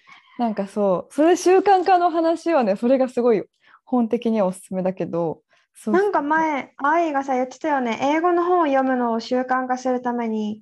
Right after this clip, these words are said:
Speaker 2: コーヒーのところに置く？
Speaker 1: あ、
Speaker 2: なんか。
Speaker 1: そうそう。なんか自分が今してる習慣にプラスして新しい習慣を、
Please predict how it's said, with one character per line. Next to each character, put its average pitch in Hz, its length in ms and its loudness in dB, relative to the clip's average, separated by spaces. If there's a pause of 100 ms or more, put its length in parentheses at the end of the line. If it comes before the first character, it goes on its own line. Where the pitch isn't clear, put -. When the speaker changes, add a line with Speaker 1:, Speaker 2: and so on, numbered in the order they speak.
(320)
Speaker 2:
コ 349 220 2
ー - 40 2
ヒ 403 200 -6
ー - 20 2
の 311 120 0
と 254 120 -4
こ 240 120 -2
ろ 233 100 0
に 214 280 -4 (320)
置 233 140 -6
く？ 302 360 -10
Speaker 1:
あ、 - 20 -6
Speaker 2:
な 262 100 -2
ん 247 40 -4
か。 339 160 2
Speaker 1:
そ 349 160 0
う 320 40 4
そ 269 60 4
う。 - 160 -6 (260)
な 330 120 2
ん - 20 2
か - 80 2
自 247 220 4
分 381 100 4 (560)
が 392 60 4
今 370 280 4
し - 120 -12
て 294 120 2
る 285 120 4
習 302 320 0
慣 302 240 2
に 311 240 2
プ - 160 -2
ラ 302 120 2
ス 302 160 -4
し - 60 -10
て 277 100 0
新 262 280 2
し 269 240 -2
い 220 40 -2
習 208 240 -4
慣 196 300 -4
を、 202 340 -2